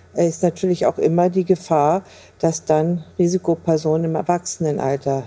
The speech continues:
angesteckt werden und auch ohne Risiko sogar schwer erkranken können. Also diese Solidarität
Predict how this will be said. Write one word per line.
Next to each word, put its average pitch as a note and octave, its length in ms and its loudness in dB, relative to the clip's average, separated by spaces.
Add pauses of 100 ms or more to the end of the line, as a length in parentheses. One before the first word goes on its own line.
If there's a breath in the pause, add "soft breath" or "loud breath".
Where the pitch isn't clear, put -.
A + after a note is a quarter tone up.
(140)
angesteckt C#3 580 -2
werden C3 340 0 (460 loud breath)
und C#3 640 -2
auch B2+ 200 -2
ohne E3+ 340 2
Risiko B2+ 420 -4
sogar A#2+ 380 -2
schwer B2 280 -2
erkranken - 440 -6
können. A#2+ 340 -6 (540 soft breath)
Also C#3+ 420 0 (300)
diese D3+ 160 -2
Solidarität D3+ 1120 0